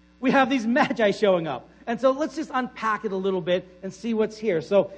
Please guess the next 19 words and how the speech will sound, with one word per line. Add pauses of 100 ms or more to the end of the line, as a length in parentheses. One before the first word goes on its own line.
(140)
um,
there's
a
few
things
I
want
you
to
notice
right
off
the
bat.
First, (520)
notice
King
Herod
here.